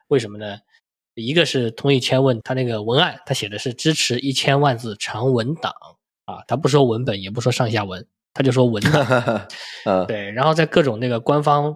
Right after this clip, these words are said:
Speaker 1: 那个文档里面啊，它描述这个千问模型的时候，像A P I什么的，或者说它那个技术文档，它要描述我背后有哪些模型可以选嘛，对吧？
Speaker 2: 嗯。
Speaker 1: 它也没有找到这个新模型的说明啊，仍然是之前支持三十二K上下文的模型。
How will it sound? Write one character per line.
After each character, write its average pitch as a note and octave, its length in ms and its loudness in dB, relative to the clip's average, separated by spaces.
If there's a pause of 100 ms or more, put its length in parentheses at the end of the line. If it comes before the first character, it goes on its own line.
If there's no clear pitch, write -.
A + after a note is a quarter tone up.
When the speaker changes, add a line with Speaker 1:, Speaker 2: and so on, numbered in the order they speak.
(200)
Speaker 1:
那 A#2+ 100 -10
个 A2 160 -8
文 A2+ 180 -6
档 C#3 180 2
里 A2+ 120 -8
面 - 160 -20 (320)
啊， - 260 -20
它 B2 240 -6
描 A#2+ 220 -6
述 C#3 160 0
这 B2+ 100 0
个 A#2 100 -4
千 C3+ 240 -2
问 B2+ 220 -2
模 G#2 240 -6
型 A2+ 320 -8 (220)
的 A2 40 -8
时 - 140 -8
候， - 220 -18 (100)
像 - 180 2
A C#3 120 2
P D3 120 0
I C#3+ 120 2
什 A#2+ 100 -6
么 A2 100 -10
的， A2 120 -10
或 B2 120 -6
者 A2 60 -6
说 A#2+ 160 -10
它 B2 140 -8
那 B2 160 -8
个 G2+ 280 -10 (380)
技 - 100 0
术 A#2+ 120 0
文 A2 120 -4
档， A#2 200 -4
它 B2 100 2
要 A#2+ 140 6
描 G#2+ 200 -2
述 B2 240 2
我 G#2 80 -6
背 B2+ 200 0
后 B2 100 4
有 G2+ 120 -2
哪 G#2+ 100 -6
些 A#2 120 0
模 A#2 160 2
型 C3+ 120 2
可 C#3 100 4
以 C#3+ 40 6
选 A#2+ 360 0
嘛， F2+ 200 -6
对 A2+ 100 0
吧？ G#2+ 160 0 (360)
Speaker 2:
嗯。 G2 200 -2 (480)
Speaker 1:
它 - 100 0
也 C#3 80 2
没 B2 100 2
有 E3 80 6
找 G#2 200 -4
到 A#2 80 -4
这 A#2 100 -6
个 A2+ 160 -4
新 - 240 2
模 B2 240 2
型 A2 180 -6
的 G#2+ 80 -6
说 B2 200 0
明 G2+ 200 -10 (140)
啊， - 160 -14
仍 C3 160 2
然 C3 120 4
是 B2+ 120 -4
之 C3+ 160 -2
前 A2+ 180 -4
支 B2 140 -4
持 A#2+ 180 -4
三 A#2+ 220 -2
十 B2 100 -2
二 A2+ 120 -2
K A2 160 -8
上 A2+ 120 -10
下 G#2 120 -10
文 G2 120 -16
的 G2+ 80 -14
模 F#2+ 160 -20
型。 - 220 -14